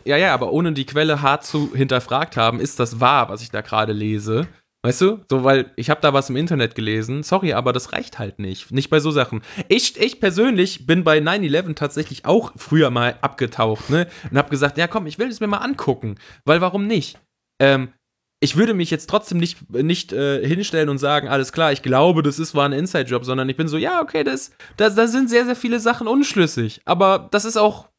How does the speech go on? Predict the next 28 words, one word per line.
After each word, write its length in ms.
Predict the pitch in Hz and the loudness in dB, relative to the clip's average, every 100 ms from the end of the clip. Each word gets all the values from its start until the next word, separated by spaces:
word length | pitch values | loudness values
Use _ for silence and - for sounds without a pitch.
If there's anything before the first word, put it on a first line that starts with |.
| _ | _
ne, 340 | - 247 294 - - | -6 -4 -4 -8 -6
ja, 340 | 285 262 - _ | 0 0 0 _
dann 160 | 202 | 0
ist 120 | 220 247 | 0 0
es 140 | 226 | 0
halt 160 | 151 135 | 0 0
so. 160 | 117 117 - | -4 -4 -4
Aber 160 | 139 | 0
ich 100 | 156 | 0
würd, 120 | 165 180 170 170 143 | 0 -8 -6 -6 -6
ich 160 | 143 - | -8 -4
würd 160 | 185 | -2
nie 240 | 185 190 226 | 2 2 2
sagen, 540 | 190 208 202 196 190 | 0 0 0 -2 -2
ja, 260 | 143 160 - 127 139 _ _ - _ - 131 | 2 2 0 -8 -14 _ _ -20 _ -20 -10
da 180 | - 139 | 2 4
gibt's, 380 | 147 185 - - | 4 -2 -2 -6
äh, 460 | 160 165 165 - 151 | -2 0 0 -2 0
debattierbare, 1300 | 160 175 170 185 202 165 170 165 160 156 160 139 | 2 2 0 -2 -2 2 2 2 0 0 0 -2
äh, 560 | - 156 156 139 131 135 | 0 0 2 2 0 0
äh, 40 | |
Beweise 600 | 131 135 139 147 214 185 127 | 0 -2 0 2 2 2 -2
für, 480 | - 131 120 160 - - _ _ _ | -2 0 2 0 -4 -20 _ _ _
weil, 420 | 131 156 156 151 _ _ _ _ _ _ _ _ _ | 2 4 2 -2 _ _ _ _ _ _ _ _ _
nee, 240 | 139 233 196 | 2 2 2
gibt's 240 | 175 - | 0 -2
halt 220 | 151 143 | -2 -2
nicht. 320 | 190 202 - | -4 -6 -10